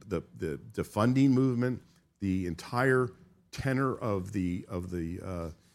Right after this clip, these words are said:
you know, the sociological implications of, of the, uh, anti-law enforcement lobby. And that's what it is.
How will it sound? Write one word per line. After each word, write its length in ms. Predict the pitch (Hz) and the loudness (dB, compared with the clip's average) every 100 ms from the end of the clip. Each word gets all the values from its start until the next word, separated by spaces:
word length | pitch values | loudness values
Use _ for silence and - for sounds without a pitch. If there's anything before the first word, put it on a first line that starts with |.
| _ _ | _ _
you 140 | 98 | 0
know, 60 | 90 | 0
the 80 | 85 | 0
sociological 1040 | - 117 104 110 101 98 107 113 107 98 | 2 2 2 0 0 2 2 0 -4 -6
implications 840 | 107 95 95 110 107 - 113 104 98 | -6 -6 -4 -2 -2 -2 -4 -4 -6
of, 240 | 101 82 - | -8 -8 -10
of 260 | - 87 92 | -8 -6 -4
the, 240 | 90 82 - - _ _ 90 | -2 -2 -6 -16 _ _ -8
uh, 100 | 87 | -4
anti-law 800 | 101 107 110 98 92 - - 95 | 0 0 2 2 2 -2 -4 -4
enforcement 640 | 95 - 90 92 - 90 85 _ | -2 -2 -4 -2 -4 -6 -6 _
lobby. 500 | 85 82 87 107 123 127 | -2 2 2 2 0 0
And 100 | 127 | 0
that's 180 | 202 | 2
what 120 | 196 123 | 2 2
it 100 | 139 | 2
is. 320 | 160 - | 0 -2